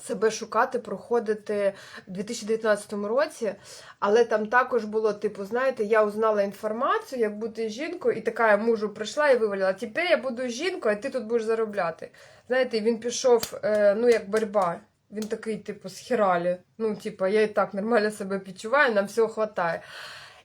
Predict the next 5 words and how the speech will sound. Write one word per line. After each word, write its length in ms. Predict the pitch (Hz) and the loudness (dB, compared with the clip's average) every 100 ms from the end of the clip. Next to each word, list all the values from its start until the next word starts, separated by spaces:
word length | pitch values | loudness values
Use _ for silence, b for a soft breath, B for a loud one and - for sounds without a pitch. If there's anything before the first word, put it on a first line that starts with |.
| - | -12
І 100 | 247 | -12
це 240 | - 294 | -2 0
також 460 | 285 277 262 240 214 | 2 4 4 2 0
невірно, 640 | 226 214 214 202 190 185 | 0 0 -2 -6 -4 -4
розумієте? 760 | 196 190 208 277 277 233 - | -4 -4 -6 -4 -4 -6 -8